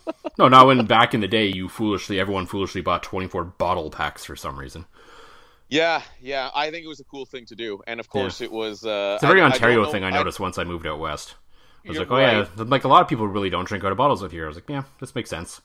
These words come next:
Speaker 1: Then I thought
Speaker 2: Yeah,
Speaker 1: about it, I'm
Speaker 2: it
Speaker 1: like, "Yeah, this makes a lot of sense." <laughs>
Speaker 2: it, it,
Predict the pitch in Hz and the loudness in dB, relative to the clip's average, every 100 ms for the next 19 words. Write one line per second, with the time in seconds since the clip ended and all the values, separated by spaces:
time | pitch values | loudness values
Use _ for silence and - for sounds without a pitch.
0 | _ - 139 - - 123 107 107 131 127 | _ 0 4 12 12 10 4 4 4 4
1 | 147 165 139 135 143 113 160 - 214 - | 2 0 0 4 4 4 0 -2 -4 -8
2 | - - - 151 - 151 180 143 185 | -10 -8 -4 -2 -2 -4 -4 -2 -4